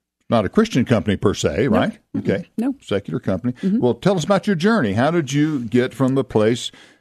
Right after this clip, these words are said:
Speaker 1: feeling called to the ministry or to be a pastor to where you are today with Arbonne International?
Speaker 2: Yeah. Great question. Um, I definitely, like you said, like, always felt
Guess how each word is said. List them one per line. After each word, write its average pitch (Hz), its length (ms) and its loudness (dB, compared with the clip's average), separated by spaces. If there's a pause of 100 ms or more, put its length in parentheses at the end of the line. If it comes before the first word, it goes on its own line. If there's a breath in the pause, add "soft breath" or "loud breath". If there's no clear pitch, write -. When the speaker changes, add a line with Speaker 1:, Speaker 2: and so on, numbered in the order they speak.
(180 soft breath)
Speaker 1:
feeling 113 460 2
called 131 720 0
to 127 100 4
the 117 140 2
ministry 117 560 2
or 113 220 0 (160)
to 110 80 0
be 107 120 0
a 120 80 2
pastor 117 600 -2
to 107 300 0
where 120 160 2
you 110 200 2
are 104 160 0
today 101 220 0
with 95 120 -4
Arbonne 90 400 -2
International? 82 600 -8
Speaker 2:
Yeah. 180 300 -2 (840 soft breath)
Great 185 240 2
question. 160 600 -2 (460 loud breath)
Um, 175 760 4 (400)
I 190 180 4
definitely, 175 1000 2 (160)
like 175 220 0
you 175 60 2
said, 143 400 0
like, 156 300 -2 (120)
always 170 380 4
felt - 420 0